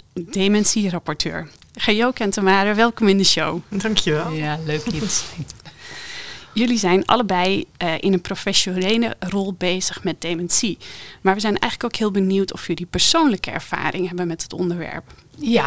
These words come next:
Speaker 3: nee, zeker. Ja, mijn, mijn persoonlijke ervaring is eentje van heel dichtbij, want, eh, mijn moeder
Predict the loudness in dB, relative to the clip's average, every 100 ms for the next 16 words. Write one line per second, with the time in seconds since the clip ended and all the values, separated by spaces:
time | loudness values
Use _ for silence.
0 | 0 -2 -2 0 -2 -2 -4 -6 0 2
1 | 4 2 2 0 0 -2 -4 -4 -4 -2
2 | 0 0 0 0 -2 -2 -2 0 0 -2
3 | 2 2 2 -2 -4 -4 -4 -2 0 0
4 | -2